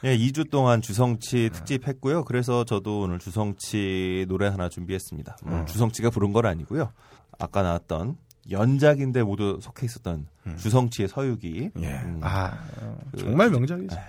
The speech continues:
Speaker 1: 주제가로서 일생소의 얘기를 좀 해볼 건데요.
Speaker 2: 음.
Speaker 1: 뭐 제가 더 설명 필요하지 않을 것 같긴 하지만 주성치는 거의 뭐 찰리 채플린 이후에 최고의 희극
Speaker 2: 인이다.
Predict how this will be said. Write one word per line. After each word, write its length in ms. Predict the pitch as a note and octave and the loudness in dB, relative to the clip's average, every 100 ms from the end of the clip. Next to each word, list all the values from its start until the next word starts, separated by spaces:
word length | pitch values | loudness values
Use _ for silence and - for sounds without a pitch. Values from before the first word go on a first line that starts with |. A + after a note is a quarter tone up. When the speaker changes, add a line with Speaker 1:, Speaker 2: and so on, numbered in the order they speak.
| - - | -18 -12
Speaker 1:
주제가로서 480 | - G2 E2+ D#2+ | -4 -2 -2 -2
일생소의 840 | F2+ A#2+ A#2+ D3+ C3+ A#2+ C3+ B2+ G#2+ | 2 2 2 0 0 0 0 0 0
얘기를 260 | F2+ G2 F#2 | -2 -2 -2
좀 100 | G2+ | -4
해볼 200 | A#2+ A2+ | -6 -6
건데요. 500 | F2+ E2+ E2 F3+ E2+ | -6 -4 -2 0 -2
Speaker 2:
음. 100 | F#2 - - - - - - - | -8 -18 -20 -20 -18 -18 -18 -6
Speaker 1:
뭐 320 | C#3 F3 D3 - _ _ | -2 0 -2 -8 _ _
제가 340 | - A2+ D#3 D3 - - | -2 2 4 2 -2 -8
더 140 | A#2 | -6
설명 260 | A#2+ E3+ F3 | -2 -2 -2
필요하지 1200 | - F3+ F3 E3 D#3 E3 E3+ E3+ E3+ D#3+ - E3+ | -2 0 2 4 2 2 0 -2 -2 -6 -4 0
않을 240 | C3 B2+ | 2 0
것 100 | C3 | 0
같긴 360 | C#3 B2+ - C#3 | -2 -4 -6 -2
하지만 340 | C#3+ C#3 A#2+ | -2 0 -2
주성치는 1200 | A#2 A2+ D3 C#3+ - - C3+ B2 G#2+ F#2+ A#2 E2+ D#2+ _ _ _ | 0 0 2 0 -4 -2 0 0 0 0 -2 -4 -8 _ _ _
거의 280 | - C3+ G#3 | -6 -2 -2
뭐 180 | F3+ D3 | -2 -4
찰리 320 | - F#3 F#3 | -6 -6 -6
채플린 400 | - E3+ - D3 | -6 -6 -4 -2
이후에 680 | G#2 G2 A2 F2 F2 F#2+ D2+ | -2 -2 -2 0 -2 -4 -6
최고의 680 | - - D3+ D3+ D3+ C#3+ C3+ C3 | -12 -10 -8 -4 -2 0 -2 -4
희극 400 | - A#3 A3 - _ _ _ | -4 -2 -2 -4 _ _ _
Speaker 2:
인이다. 500 | A#2 A2+ F#2 G2 F2 | 0 2 2 -2 -4